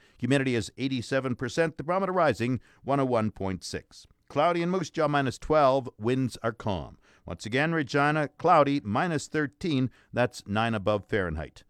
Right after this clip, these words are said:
Back in a moment. Agri-News is brought to you by McDougall Auctioneers Ag Division. Forget the rest, sell with the best. Online at mcdougall auction dot com.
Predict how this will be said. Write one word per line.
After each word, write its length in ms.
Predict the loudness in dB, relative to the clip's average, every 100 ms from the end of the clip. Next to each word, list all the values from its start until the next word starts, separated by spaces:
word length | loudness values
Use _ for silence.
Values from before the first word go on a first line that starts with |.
| _ _ 0
Back 300 | 2 2 -2
in 80 |
a 60 | 0
moment. 320 | 0 -4 -12 _ _ _ _ _ _ _ _ _ _ _ _ _ _ _ _ _ _ _ _ _ _ _ _ _ _ _ _ _ _ _ _ _ 2
Agri-News 640 | 4 6 6 8 8 8
is 140 | 6 4
brought 340 | 8 8 8
to 100 | 2
you 200 | 0 0
by 240 | 4 4 4
McDougall 520 | 0 -4 -6 0 4
Auctioneers 580 | 4 2 -2 0 0 -2 -2
Ag 320 | 0 -2 -4
Division. 500 | 2 2 2 -2 -4
Forget 360 | 0 4 4 4
the 80 |
rest, 440 | 2 4 2 -2 -10
sell 300 | 4 6 8
with 140 | 6
the 80 | 4
best. 400 | 2 0 0 0
Online 480 | 2 2 2 2 2
at 160 | -2
mcdougall 540 | -4 -4 0 2 4 6
auction 420 | 6 6 -2 2
dot 260 | 4 4 4
com. 440 | 2 2 -2 -10